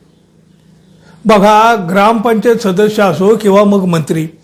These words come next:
अपरिपक्व माणसाला अशी पदं मिळाली की हेच समोर येणार हो. अहो बघा, अजून आरोपी सापडायचा होता, पोलिसांना तपास करायचा बाकी आहे, पण हे गृहमंत्री थेट शंका व्यक्त करू लागले.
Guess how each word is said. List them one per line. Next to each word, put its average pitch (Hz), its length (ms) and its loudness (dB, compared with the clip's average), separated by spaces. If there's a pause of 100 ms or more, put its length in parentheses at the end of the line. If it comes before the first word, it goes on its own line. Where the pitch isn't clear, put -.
(300)
अपरिपक्व 247 1040 2
माणसाला 202 600 -2
अशी 214 300 -4
पदं 180 400 -2
मिळाली 208 540 0
की 214 180 -6
हेच 208 640 -2
समोर 190 320 0
येणार 175 360 -2
हो. 185 400 -4 (1080)
अहो 196 160 2
बघा, 208 300 2 (540)
अजून 240 280 0
आरोपी 240 380 2
सापडायचा 180 480 -2
होता, 160 220 -4
पोलिसांना 226 540 -4
तपास 233 340 -2
करायचा 214 360 2
बाकी 185 280 -4
आहे, 185 200 0
पण 220 200 -2
हे 240 140 0
गृहमंत्री 240 520 -2
थेट 240 200 -4 (160)
शंका 226 320 0
व्यक्त 285 300 -4
करू 277 240 -2
लागले. 220 500 2